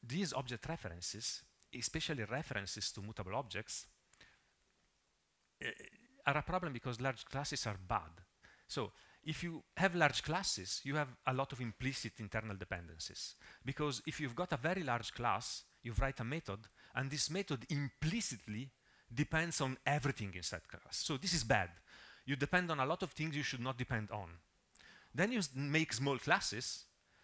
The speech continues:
but you need the references to the other instances, so you still have the dependencies. And it seems there is just no way out. Uh, and now you see how it happens that you start from a banana, but you require the gorilla and then the entire jungle,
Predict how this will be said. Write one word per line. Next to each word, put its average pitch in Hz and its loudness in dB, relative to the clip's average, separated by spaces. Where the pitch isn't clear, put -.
but 143 6
you 151 2
need 160 4
the 135 4
references 123 2
to - -6
the 110 2
other 110 2
instances, 120 -2
so 180 6
you 143 0
still 240 4
have 220 6
the 143 4
dependencies. 110 -4
And 170 0
it 180 -4
seems - -2
there 196 -2
is 175 0
just 175 -2
no 143 0
way 123 2
out. 95 2
Uh, - -8
and 156 2
now 202 2
you 160 -4
see 180 0
how 147 2
it 123 -2
happens 110 0
that 143 -2
you 120 -4
start 120 -4
from 95 -8
a 87 -6
banana, 117 -2
but 117 -2
you 113 -4
require 101 -4
the 98 -4
gorilla 117 2
and 120 -2
then 131 2
the 131 -2
entire 127 0
jungle, 120 -2